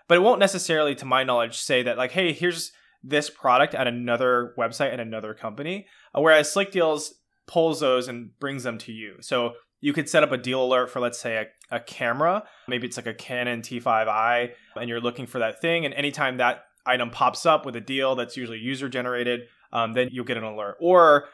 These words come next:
your homepage is also curated based on what you've recently looked at. So if I'm looking at, I don't know, mini fridges, for example, it'll show me a bunch of mini fridges,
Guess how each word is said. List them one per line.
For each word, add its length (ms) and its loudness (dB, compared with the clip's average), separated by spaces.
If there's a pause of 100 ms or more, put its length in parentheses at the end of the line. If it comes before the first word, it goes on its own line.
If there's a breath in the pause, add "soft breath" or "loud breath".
(140 loud breath)
your 160 -2
homepage 480 -2
is 100 -10
also 240 -2
curated 640 -4
based 300 -4
on 160 0
what 100 -8
you've 200 -12
recently 440 -8
looked 300 -6
at. 240 2
So 260 -4 (300 soft breath)
if 140 -6
I'm 160 4
looking 320 -2
at, 320 4
I 60 0
don't 80 0
know, 180 -4 (160)
mini 320 -2
fridges, 480 -8
for 100 -8
example, 400 -8
it'll 140 -6
show 180 0
me 120 -4
a 60 -6
bunch 200 -2
of 80 -4
mini 180 -4
fridges, 540 -14